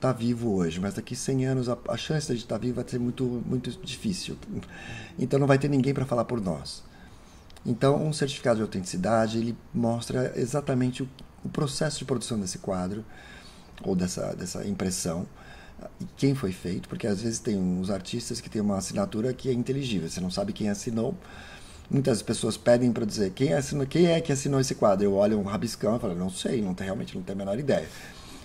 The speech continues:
Um certificado de autenticidade vem com o nome. É sempre bom, aliás, quem assina quadros, na faça na frente, a faça no verso, ah, coloque o nome também, coloque a data.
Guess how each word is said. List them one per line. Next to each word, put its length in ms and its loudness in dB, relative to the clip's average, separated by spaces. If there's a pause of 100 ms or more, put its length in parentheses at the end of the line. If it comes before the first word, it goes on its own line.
(120)
Um 100 2
certificado 420 6
de 60 6
autenticidade 540 2
vem 160 2
com 180 0
o 40 4
nome. 340 -2 (1080)
É 60 -2
sempre 260 10
bom, 160 12
aliás, 460 12
quem 200 4
assina 400 2
quadros, 680 4
na 120 2
faça 300 -2
na 100 -2
frente, 240 -2
a 40 -6
faça 240 -4
no 100 -2
verso, 440 0
ah, 100 -4
coloque 360 -4
o 40 2
nome 260 0
também, 320 -4 (340)
coloque 280 0
a 40 0
data. 440 -2